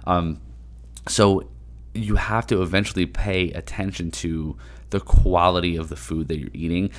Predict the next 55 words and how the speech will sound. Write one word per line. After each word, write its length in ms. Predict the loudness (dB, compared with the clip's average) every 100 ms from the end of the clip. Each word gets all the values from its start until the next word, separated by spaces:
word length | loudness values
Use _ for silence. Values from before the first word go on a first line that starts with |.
| -12 -6
and 140 | -4
how 220 | 2 2
it's 100 | 2
affecting 380 | -4 -6 -4 -2
your 100 | -2 -2
overall 340 | -4 -4 -8
health. 460 | -4 -4 -4 -10 -16 -18 -18 -18 -18 -14
Food 540 | -12 0 4 4 4
is 160 | 2 0
not 340 | 2 0 0
just 240 | -4 -4
about, 480 | -4 -6 -4 -8 -10 -14 -18 -18 -14 -4
you 140 | -2
know, 300 | -2 -6 -8 -12 -18 -18 -18 -18 -18 -18 -18 -18 -12
losing 520 | -6 0 2 2 2 2
and 180 | 0
gaining 360 | -2 -6 -6 -6
weight. 340 | -6 -8 -12 -6
It 100 | -2
has 220 | 0 0
much 280 | 0 -2 -2
more 200 | -4 -4
to 200 | -4 -6
it 160 | -6 -10
than 160 | -12
that. 160 | -12 -10
How 220 | -4 -2
is 100 | -2
it 60 | -2
affecting 360 | -2 -4 -6
your 140 | -6 -6
digestion? 540 | -6 -8 -8 -8 -10
How 240 | -10 -8 -6
is 100 | -6
it 60 |
affecting 400 | -8 -8 -10 -8
your 100 | -8
sleep? 420 | -6 -8 -8 -10 -14 -16 -4
How 180 | 4 4
is 140 | 4
it 80 | 0
affecting 340 | -2 -4 -4 -6
your 140 | -6
hunger 400 | -4 -2 0 -2
levels 340 | -4 -6 -8
throughout 300 | -8 -8 -8
the 60 | -10
day? 200 | -10 -10
How 240 | -8 -6
is 100 | -6
it 60 | -6
affecting 380 | -6 -8 -8 -8
your 160 | -8
immune 340 | -6 -4 -2 -4
system? 460 | -6 -10 -10 -10